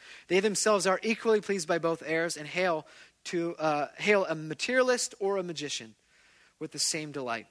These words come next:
In other words, we think the demons cause everything. There's a demon behind your cold, a demon behind your car accident, a demon behind every negative thought.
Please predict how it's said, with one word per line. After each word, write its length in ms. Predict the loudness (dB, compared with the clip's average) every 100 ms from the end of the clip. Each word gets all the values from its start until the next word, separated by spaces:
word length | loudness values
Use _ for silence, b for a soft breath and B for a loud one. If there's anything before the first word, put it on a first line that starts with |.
| -4
In 100 | 2
other 140 | 2
words, 340 | 2 0 -4
we 160 | -6 -6
think 300 | -6 -8 -8
the 80 | -10
demons 540 | -8 -8 -8 -10 -10
cause 360 | -8 -4 -4 -2
everything. 480 | -6 -8 -14 -18 -20
There's 160 | -18 -14
a 80 | -14
demon 320 | -12 -12 -12
behind 320 | -12 -12 -14
your 80 | -16
cold, 500 | -14 -12 -12 -16 _ b b
a 80 | -14
demon 300 | -10 -10 -8
behind 360 | -8 -8 -10
your 80 | -12
car 220 | -10 -6
accident, 480 | -6 -6 -12 -14 -14
a 60 | -16
demon 300 | -14 -14 -14
behind 380 | -14 -12 -12 -12
every 180 | -12 -10
negative 340 | -10 -12 -12 -14
thought. 320 | -10 -10